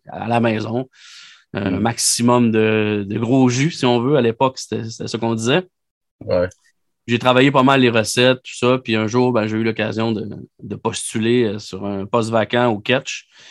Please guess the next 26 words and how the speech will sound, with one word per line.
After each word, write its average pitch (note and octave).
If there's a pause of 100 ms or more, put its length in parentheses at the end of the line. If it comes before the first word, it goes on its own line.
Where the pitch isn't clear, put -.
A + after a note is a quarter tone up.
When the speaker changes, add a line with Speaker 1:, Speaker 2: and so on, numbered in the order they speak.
(440)
Speaker 1:
Euh, G2+
puis -
j'avais G#2+
aucune C3+
expérience B2+
pro, C3
là. G#2+
J'étais G#2
arrivé A#2
là C3
avec A#2
mes, A2
mes A2
trois A#2+
ans C3
de B2
brasse, A#2
euh, A2
amateur. A#2
Puis G#2+
j'ai G#2+
dit A2
au A2
gars, « A#2+
Écoute, A#2+
moi, A#2+